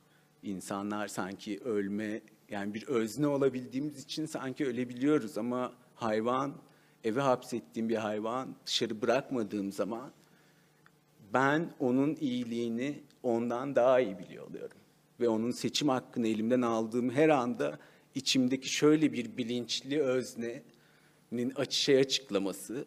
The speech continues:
e, dışarı çıkarsa ezilebilir, telef olur. Bu aslında <laughs> bizim hayvanlar üzerindeki iktidar ilişkimizi gösteren bir şey.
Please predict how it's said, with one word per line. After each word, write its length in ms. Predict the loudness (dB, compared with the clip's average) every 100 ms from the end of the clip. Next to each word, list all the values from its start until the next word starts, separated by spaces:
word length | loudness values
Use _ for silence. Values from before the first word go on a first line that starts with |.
| -4
e, 360 | -2 0 -2 -4 -8 -14 _ -20 -20 -20 _ -2
dışarı 300 | 4 6 6
çıkarsa 600 | 4 2 -2 -4 -2 -2
ezilebilir, 840 | 4 4 4 2 2 2 -2 -2
telef 380 | 2 8 8 6
olur. 500 | 0 -2 -8 -8 -10 _ -20 -20 _ _
Bu 360 | 4 6 6 6
aslında 500 | 2 2 -4 2 2 2 -2 -8 -14
<laughs> 400 | -20 -20 -20 -8
bizim 520 | -4 4 6 6 2 -12 -20 _ _ _ _ _ _ _ _ -4
hayvanlar 600 | 2 6 6 8 8 8
üzerindeki 960 | 6 4 6 4 2 -2 -2 0 -2 -6 -20 _ _ _ _ _ _ _ _ _ _
iktidar 440 | -12 -10 2 6 8
ilişkimizi 640 | 8 4 2 0 -4 -2
gösteren 600 | -4 -4 -2 0 0 -4
bir 60 | -4
şey. 380 | -4 -6 -14